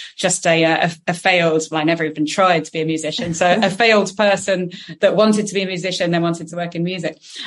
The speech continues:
Speaker 1: Um, so, uh, for me, like, doing this podcast, like, one of the whole reasons I wanted to do it, 'cause I love Desert Island Discs.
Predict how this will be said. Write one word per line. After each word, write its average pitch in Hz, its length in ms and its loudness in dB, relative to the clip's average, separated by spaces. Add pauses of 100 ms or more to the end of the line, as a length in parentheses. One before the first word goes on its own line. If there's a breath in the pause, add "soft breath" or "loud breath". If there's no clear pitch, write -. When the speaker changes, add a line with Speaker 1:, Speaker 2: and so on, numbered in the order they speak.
(120 loud breath)
Speaker 1:
Um, 202 520 4
so, 214 200 2
uh, 208 580 4
for 214 120 0
me, 254 200 6
like, 202 340 0
doing 247 260 4
this 196 140 0
podcast, 156 460 -4
like, 170 140 -2
one 185 100 0
of 180 80 -2
the 170 80 0
whole 180 160 0
reasons 170 340 -4
I 165 60 -2
wanted 156 220 -4
to - 60 -20
do 190 80 -2
it, - 100 -2
'cause - 120 -8
I 160 60 2
love 170 260 0
Desert 160 300 0
Island 151 360 -2
Discs. - 520 -4